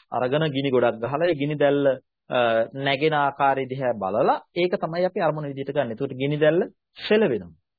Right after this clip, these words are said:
ඒක චලිත ආරම්මණයක්. වායෝ කසිනේදී අපි ගන්නේ,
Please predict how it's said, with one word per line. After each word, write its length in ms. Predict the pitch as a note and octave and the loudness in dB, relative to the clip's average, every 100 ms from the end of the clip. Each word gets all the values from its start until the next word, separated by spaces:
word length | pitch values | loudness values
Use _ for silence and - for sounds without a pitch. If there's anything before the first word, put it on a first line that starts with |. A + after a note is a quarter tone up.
| _ _ _ _ _ _ _ _ _ - | _ _ _ _ _ _ _ _ _ -6
ඒක 140 | C3+ D#3 | -4 -2
චලිත 340 | D#3 E3 F3 | -2 -2 -2
ආරම්මණයක්. 540 | G#2+ F#2+ F2+ E2+ E2 _ _ _ _ - | -6 -6 -12 -14 -18 _ _ _ _ 2
වායෝ 360 | F3+ A3+ A#3 | 4 6 4
කසිනේදී 480 | G#3+ F3 F#3+ F3 D#3+ | 2 -2 -2 -4 -2
අපි 140 | D3 C#3+ | -2 0
ගන්නේ, 420 | B2+ C3+ C#3+ | -2 -2 -6